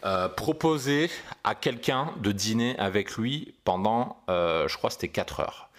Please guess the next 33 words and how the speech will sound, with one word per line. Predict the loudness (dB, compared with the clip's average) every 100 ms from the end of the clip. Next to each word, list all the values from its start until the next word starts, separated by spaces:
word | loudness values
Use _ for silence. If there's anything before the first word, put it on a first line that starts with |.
| -14 -12 -14 -12 -8
Il | -2
proposait | -2 0 0 2 2 2
un | 0 -2
dîner | -2 0 0 0
avec | 0 0 0 0
Warren | 2 2 0 2
Buffett | 0 -2 -4 -2
pendant | 0 2
quatre | 0 -4 -2
heures. | -4 -4 -4
Vous | -4
savez | 0 0 0
combien | 0 0
ça | 0 -2
coûtait ? | -4 -4 -4 -4 -14 _ _ _ _ _ _ _
Ça | -6 -4
coûtait | -4 -6 -6 -4 -4 -6 -4
un | -2 -4 -4
million | -2 0 0 -2 -6
de | -2 -2
dollars. | -2 -6 -6 -6 -12 -20 _ -20 -20 -20 _
La | -4
personne | 0 -2 0 -2 -2
qui | -2
voulait | 0 2 2 -2 -18 -14 -12
dîner | -8 -6 -2 2 2 0 -10 -2
pendant | 2 2
quatre | 2 -2 0 2
heures | 2 2 -2
avec | 0 0 2
Warren | 2 2 -2
Buffett | -2 -2 -2 -4 -14
devait | -6 0 2 2 2 0